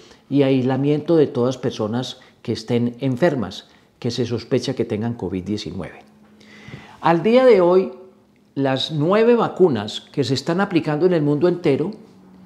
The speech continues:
se están aplicando en mayores de dieciséis años unas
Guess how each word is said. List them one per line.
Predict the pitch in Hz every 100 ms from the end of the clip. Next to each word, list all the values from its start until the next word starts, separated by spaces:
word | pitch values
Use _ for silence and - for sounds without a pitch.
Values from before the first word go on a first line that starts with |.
| - - - -
se | - 165 156
están | 151 202 208
aplicando | 233 196 165 170 165 202 190
en | 170 151
mayores | 147 143 170 185
de | 175
dieciséis | 156 147 - 131 160 170 185
años | 185 190 190
unas | 185 185 196 -